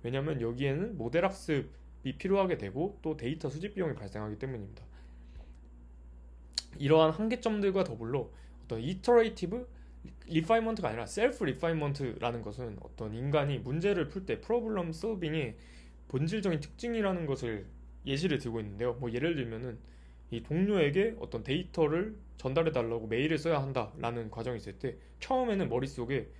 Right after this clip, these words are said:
뭐 send me the data A S A P, 뭐 가능한 빨리 뭐 이렇게 그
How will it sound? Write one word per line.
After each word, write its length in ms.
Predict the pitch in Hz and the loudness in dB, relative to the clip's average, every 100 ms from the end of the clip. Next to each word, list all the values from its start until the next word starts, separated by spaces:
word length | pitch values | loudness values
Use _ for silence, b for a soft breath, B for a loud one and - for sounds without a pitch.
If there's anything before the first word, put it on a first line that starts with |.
| B B | B B
뭐 80 | 120 | -6
send 320 | - 196 202 | -4 -2 0
me 140 | 202 | 0
the 360 | 160 160 151 139 | 6 8 8 4
data 460 | 123 135 151 160 185 B B B | 0 0 2 2 0 B B B
A 260 | - 123 135 | 0 0 2
S 200 | 143 143 | -2 0
A 200 | 117 117 | 0 -2
P, 160 | - 113 | -6 -6
뭐 280 | 113 104 - - - | -4 -6 -8 -16 -18
가능한 560 | - 143 160 139 123 120 | -4 0 4 4 2 0
빨리 320 | 180 196 156 | 0 0 -2
뭐 140 | 127 113 | -2 -4
이렇게 300 | 110 110 - - - - - - - | -4 -8 -8 -14 -20 -20 -20 -20 -12
그 320 | 110 101 101 | -10 -8 -12